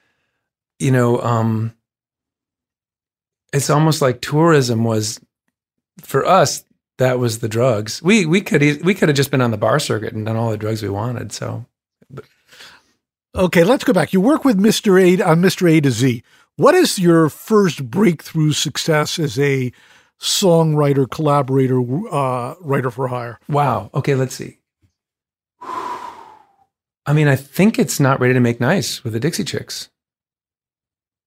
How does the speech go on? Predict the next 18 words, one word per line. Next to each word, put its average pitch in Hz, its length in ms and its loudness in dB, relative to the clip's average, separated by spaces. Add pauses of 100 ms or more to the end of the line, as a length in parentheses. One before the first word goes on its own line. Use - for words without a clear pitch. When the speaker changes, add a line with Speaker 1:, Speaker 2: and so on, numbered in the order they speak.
(300)
Speaker 1:
I 135 60 -4
think, 160 440 -2
uh, 123 460 4 (960)
I 139 80 0
was 135 200 4
working 156 480 4
on 135 440 0 (720)
an 120 220 -2
album 139 560 2
that 120 300 -6 (500)
eventually 135 340 -4
was 127 120 -2
called 123 240 -6
Free 151 240 0
Life 113 440 -2
with 117 320 -2
Rick 143 200 0
Rubin. 117 500 0